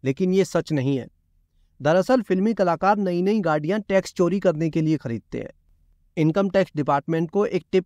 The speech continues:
मिली, जिसके आधार पर एक साउथ के कलाकार ने एक गाड़ी की पेमेंट करने के लिए दो नंबर की काली कमाई का प्रयोग किया था। गाड़ी खरीदने के लिए कैश में पेमेंट दी और कुछ समय के बाद उस गाड़ी को बेचकर अपने अकाउंट में पैसा ले लिया, यानी दो नंबर की कमाई को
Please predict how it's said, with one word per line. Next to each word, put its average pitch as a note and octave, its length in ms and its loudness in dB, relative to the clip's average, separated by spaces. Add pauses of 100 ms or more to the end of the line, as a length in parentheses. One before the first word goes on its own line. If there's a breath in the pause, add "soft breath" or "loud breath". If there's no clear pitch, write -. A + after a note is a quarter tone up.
मिली, F3+ 240 0
जिसके E3+ 320 -2
आधार D#3 320 0
पर G3+ 180 0
एक F#3+ 200 -4
साउथ E3 380 0
के G#3+ 100 0
कलाकार E3 480 -2
ने F3+ 300 -2
एक F3 160 -6
गाड़ी D3 300 -2
की G#3 120 -4
पेमेंट E3 340 0
करने C#3+ 300 -2
के F3 140 -2
लिए F#3 280 0 (440)
दो G#3+ 160 6
नंबर E3 320 0
की A3 160 -4
काली E3+ 280 0
कमाई D3 300 0
का G3 120 -2
प्रयोग C3+ 360 -2
किया A2+ 200 -6
था। - 180 -16 (580)
गाड़ी E3 300 2
खरीदने F#3+ 420 0
के G3 120 0
लिए G#3+ 220 0
कैश F3 320 -2
में G3+ 160 0
पेमेंट F3+ 320 0
दी F3+ 160 -2
और A3+ 100 0
कुछ G3 240 -6
समय F3 260 0
के F#3+ 120 0
बाद F3 240 0
उस G3 180 -8
गाड़ी D#3 240 -2
को G3+ 160 0
बेचकर D#3+ 440 0
अपने F#3 400 -4
अकाउंट C#3 340 -2
में F#3 100 -2
पैसा C#3 260 -4
ले A2 140 -2
लिया, G#2+ 260 -8 (360)
यानी A3 340 2 (140)
दो F3+ 240 2
नंबर F3+ 300 0
की G3+ 140 -4
कमाई D#3 320 0
को A3+ 200 0